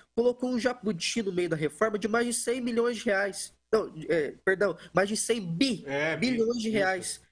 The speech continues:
Speaker 1: Pra poder fazer o quê? Pra poder pegar e construir termoelétrica e gasoduto lá no Centro-Oeste.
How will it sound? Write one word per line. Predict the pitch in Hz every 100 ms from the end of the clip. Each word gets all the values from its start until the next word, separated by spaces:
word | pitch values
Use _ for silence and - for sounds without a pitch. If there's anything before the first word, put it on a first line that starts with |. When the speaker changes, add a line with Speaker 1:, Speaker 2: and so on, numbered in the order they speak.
| _
Speaker 1:
Pra | - 226
poder | 226 240
fazer | 254 226
o | 240
quê? | 233 254 262 - -
Pra | 196
poder | 202 202
pegar | 202 208 208
e |
construir | 208 220 - 214
termoelétrica | - 220 208 190 190 220
e | 185
gasoduto | 185 185 175 165 220 220
lá | 220
no |
Centro-Oeste. | 240 247 233 247 214 180 -